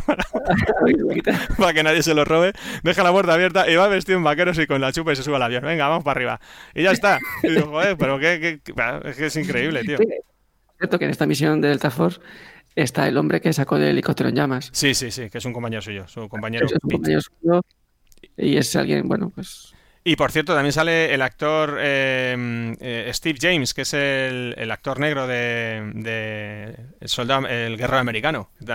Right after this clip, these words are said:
Speaker 1: Es uno
Speaker 2: sí,
Speaker 1: de
Speaker 2: sí.
Speaker 1: los, de los soldados.
Speaker 2: Que también la recomendamos desde aquí, o sea.
Speaker 1: Sí, quizás algún día la comentemos.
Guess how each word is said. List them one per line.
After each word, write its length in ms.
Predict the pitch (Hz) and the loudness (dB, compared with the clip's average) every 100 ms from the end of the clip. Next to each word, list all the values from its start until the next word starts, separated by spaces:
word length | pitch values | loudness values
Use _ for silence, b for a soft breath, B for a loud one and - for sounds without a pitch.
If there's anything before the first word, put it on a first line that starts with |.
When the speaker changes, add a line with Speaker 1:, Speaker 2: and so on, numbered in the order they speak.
| 349 170 | 2 2
Speaker 1:
Es 220 | - - | -2 -4
uno 140 | 131 | -2
Speaker 2:
sí, 40 | 131 | -2
Speaker 1:
de 60 | |
Speaker 2:
sí. 60 | 120 | -2
Speaker 1:
los, 460 | 117 110 104 110 110 | -4 -6 -10 -12 -10
de 100 | 110 | -8
los 340 | 110 107 - - - 120 | -8 -10 -12 -14 -16 -14
soldados. 560 | - 123 123 147 95 - | -10 -6 -4 -4 -4 -2
Speaker 2:
Que 80 | - | 2
también 180 | 180 | 4
la 60 | 233 | 4
recomendamos 480 | 247 185 175 185 170 | 4 2 0 2 2
desde 140 | 156 | 2
aquí, 160 | 147 185 | 2 2
o 60 | 147 | 2
sea. 120 | 135 | 0
Speaker 1:
Sí, 220 | 135 127 | -2 -2
quizás 300 | 120 127 123 | -4 -4 -2
algún 220 | 123 117 | -2 -2
día 140 | 113 110 | -4 -4
la 80 | 104 | -6
comentemos. 500 | 104 101 156 143 | -6 -8 -8 -10